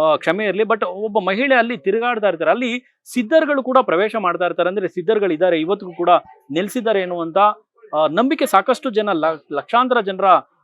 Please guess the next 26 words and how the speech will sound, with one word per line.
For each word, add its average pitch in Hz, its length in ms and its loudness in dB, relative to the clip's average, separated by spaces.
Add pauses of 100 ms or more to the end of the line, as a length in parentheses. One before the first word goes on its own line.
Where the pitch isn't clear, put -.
(140)
ಆ, 156 260 4
ನಂಬಿಕೆ 214 420 -2
ಕೂಡ 185 180 0
ಅದು, 131 220 2
ಸಿದ್ಧರುಗಳು 196 420 0
ನೆಲೆಸಿದ್ದಾರೆ 160 440 -2
ಅಂತೇಳಿ. 120 340 -8 (280)
ಅಮ್ಮನವರ 233 360 4
ಬದುಕಲ್ಲೂ 196 420 0
ಕೂಡ 190 180 0
ಅಂತಹದೇ 180 520 -2
ಒಂದು 165 180 -8
ಘಟನೆ 156 280 -4
ನಡೆಯುತ್ತೆ. 143 520 -6 (800)
ಕೆಲ 202 180 4 (520)
ಊರಿನ 220 360 0
ಜನ 156 200 -2 (280)
ದುಷ್ಟಶಕ್ತಿಗಳು 156 800 -2 (300)
ಅವರನ್ನ 190 320 4
ಹುಚ್ಚಿ 175 420 -6
ಅಂತೇಳಿ 180 680 -2 (120)
ಅವ್ರ 180 140 4
ಮೇಲೆ 202 200 0
ಹಲ್ಲೆ 190 280 2
ಕೂಡ 220 180 2
ಮಾಡಿರ್ತಾರೆ. 160 480 -2